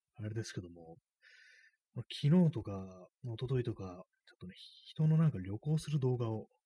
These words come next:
見てたんですけども、私なんか普段ね、旅行、旅行行きたいなって全然思わないタイプなんですけども、なんかどうもそういうのを見てね、なんかちょっとした安らぎを感じてる自分に気づいてしまっ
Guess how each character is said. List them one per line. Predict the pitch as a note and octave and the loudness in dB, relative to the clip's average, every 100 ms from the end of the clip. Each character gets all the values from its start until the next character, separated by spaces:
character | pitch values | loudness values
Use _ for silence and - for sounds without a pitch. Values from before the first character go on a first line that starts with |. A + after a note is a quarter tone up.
| - | -14
見 | G#2+ | -12
て | E2+ - _ - | -12 -20 _ -20
た | F2+ | -20
ん | |
で | E2+ | -20
す | - | -20
け | - | -20
ど | F2 | -20
も、 | F2+ E2+ _ _ - - - _ _ | -18 -20 _ _ -20 -20 -20 _ _
私 | - D3 - | -6 -4 2
な | D#3+ | 4
ん | D#3+ | 4
か | G#2 | 2
普 | A#2+ | -2
段 | B2 G#2 | -2 -4
ね、 | F#2 | -8
旅 | F2+ F#2+ _ | -14 -16 _
行、 | C3+ B2 - | -12 -12 -8
旅 | A2+ | -10
行 | C3+ C3+ C3+ | -6 -6 -6
行 | |
き | - | -2
た | D#3 D3+ | 2 4
い | |
な | B2+ A#2+ | 4 0
っ | A#2 | -4
て | - | -10
全 | A2 A2+ | -4 -4
然 | A#2 | -2
思 | A2+ B2+ | -2 2
わ | D#3+ | 4
な | A#2+ | 2
い | |
タ | G2+ | 0
イ | G2 | -8
プ | |
な | G2 | -8
ん | F#2 | -10
で | F#2 | -14
す | |
け | - | -16
ど | F#2+ | -14
も、 | F#2 F2 E2 - _ | -14 -16 -20 -20 _
な | A#2+ | -4
ん | B2+ | 2
か | |
ど | C3+ | 4
う | |
も | C#3 | 4
そ | - F3 | 4 8
う | F#3+ | 8
い | |
う | |
の | D3+ | 8
を | |
見 | G2 | 4
て | A2+ F#2 | -2 -4
ね、 | F2+ | -6
な | |
ん | G2 | -8
か | F#3+ | -8
ち | |
ょ | A2+ | -10
っ | |
と | - | -6
し | - | -4
た | A#2 | -4
安 | G#2+ - | -4 -2
ら | D3+ | 2
ぎ | D3+ | 4
を | C#3+ | 2
感 | C3+ C3+ | 2 0
じ | |
て | B2 | 2
る | B2+ | 0
自 | A2+ A2+ | 0 0
分 | A#2+ A#2 | 0 -2
に | A2 | -2
気 | A#2 | -4
づ | A#2 | -6
い | |
て | G#2+ | -6
し | - | -10
ま | |
っ | G2+ | -10